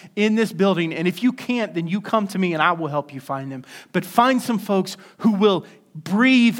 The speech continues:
life into you, who will quote scripture to you, who will encourage you with the Bible.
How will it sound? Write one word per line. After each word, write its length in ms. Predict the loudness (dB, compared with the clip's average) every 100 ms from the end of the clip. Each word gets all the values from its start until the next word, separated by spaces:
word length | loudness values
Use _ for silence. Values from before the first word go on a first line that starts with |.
| 0
life 400 | 4 4 2 0
into 300 | 0 2 -2
you, 340 | -2 -6 -8 -14 _ _ _ _ _ _ _ _ _
who 120 | 2
will 200 | 2 0
quote 420 | -4 0 0 0 -2
scripture 480 | -4 -4 -2 -4
to 280 | -4 -2 0
you, 400 | 0 -4 -8 -12 -20 _ _ _ -10
who 140 | 2 4
will 200 | 4 2
encourage 960 | 2 2 -2 0 2 4 2 0 0
you 320 | 2 2 0 -6 -20 -20 _ -12
with 540 | 2 4 4 -2 -18 -20 0
the 140 | 2
Bible. 640 | 4 2 0 -2 -4 -6